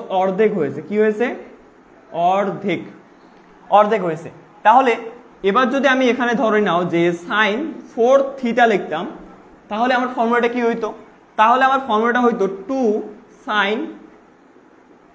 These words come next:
twice theta cos twice theta। ভাইয়া, বুঝলাম না, এইটার সাথে একটু বোঝার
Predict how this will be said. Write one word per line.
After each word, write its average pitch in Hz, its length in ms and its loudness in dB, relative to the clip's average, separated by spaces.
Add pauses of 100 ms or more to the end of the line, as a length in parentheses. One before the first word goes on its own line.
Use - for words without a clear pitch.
(100)
twice 220 340 0
theta 262 260 -2 (640)
cos 208 160 -4 (100)
twice 185 240 -2
theta। 143 200 -8
ভাইয়া, 190 140 0
বুঝলাম 170 420 -2
না, 107 60 -14 (1200)
এইটার 202 280 -6
সাথে 240 140 -6
একটু 247 160 -6
বোঝার 180 260 -4